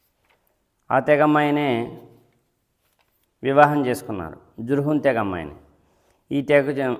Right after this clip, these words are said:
అయితే ఆయన చాలా ఆనందంగా జీవితం గడపసాగారు. ఆయన జీవితంలో ఎదురైన ఒక దుఃఖకరమైనటువంటి సంఘటన ఆయనను అమితంగా ప్రేమించిన మాతృమూర్తి తనువు చాలించడం.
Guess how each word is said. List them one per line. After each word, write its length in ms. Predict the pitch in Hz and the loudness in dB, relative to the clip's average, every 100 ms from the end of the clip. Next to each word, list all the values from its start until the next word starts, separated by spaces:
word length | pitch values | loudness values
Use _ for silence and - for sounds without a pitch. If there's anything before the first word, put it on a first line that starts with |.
| - | -4
అయితే 260 | 120 151 | -4 2
ఆయన 280 | 131 139 160 | 4 4 4
చాలా 680 | 160 156 151 151 135 127 131 - | 0 0 0 2 0 0 -6 -4
ఆనందంగా 600 | 113 151 170 170 170 170 | 0 2 2 2 2 2
జీవితం 460 | 143 143 135 135 | 0 -4 -4 -4
గడపసాగారు. 600 | 120 104 - 101 82 78 - _ _ _ _ _ _ _ _ _ _ | -4 -6 -10 -12 -12 -16 -20 _ _ _ _ _ _ _ _ _ _
ఆయన 200 | 117 160 | 0 2
జీవితంలో 600 | 156 131 160 170 180 170 | 2 0 -2 -2 -2 0
ఎదురైన 400 | 156 135 156 156 | 0 0 0 2
ఒక 560 | 143 131 143 135 113 107 - - - _ _ 113 | 2 2 4 4 4 0 -10 -20 -20 _ _ -10
దుఃఖకరమైనటువంటి 1500 | 120 - 175 147 165 160 151 135 139 131 127 107 92 - - _ _ _ | -10 -8 -8 -2 0 0 -2 -4 -6 -6 -4 -4 -6 -12 -20 _ _ _
సంఘటన 480 | - 143 147 143 139 | -10 -2 0 2 0
ఆయనను 500 | 120 95 120 127 123 | -4 -2 -4 -2 -2
అమితంగా 440 | 110 131 156 151 | -4 -4 -2 0
ప్రేమించిన 720 | 147 131 131 131 120 123 107 101 - _ _ _ _ _ _ - | 0 -2 -6 -8 -8 -8 -8 -10 -18 _ _ _ _ _ _ -6
మాతృమూర్తి 1120 | 120 135 139 - 147 127 123 123 110 95 87 | 0 2 0 -4 -2 -2 -2 -2 -4 -4 -4
తనువు 220 | - 123 127 110 | -4 -4 -4 -2
చాలించడం. 460 | 92 95 92 - | -2 -4 -12 -18